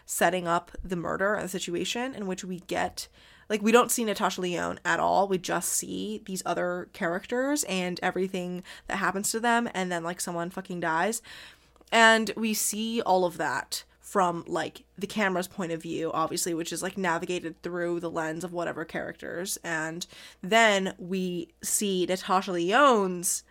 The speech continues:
point of view and how that figures into all of the events that happen. So there's some time jumping going on,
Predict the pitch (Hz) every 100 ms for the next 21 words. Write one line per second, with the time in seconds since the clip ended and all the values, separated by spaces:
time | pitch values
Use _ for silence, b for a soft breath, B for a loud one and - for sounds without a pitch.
0 | b b b - 202 202 202 190 185 175
1 | 170 - 294 269 214 196 208 208 - 226
2 | 196 196 190 202 214 214 - 185 175 180
3 | 180 180 180 180 170 175 170 170 170 -
4 | 175 185 170 170 190 214 202 208 208 208
5 | 196 220 220 214 208 196 190 185 180 180
6 | 196 190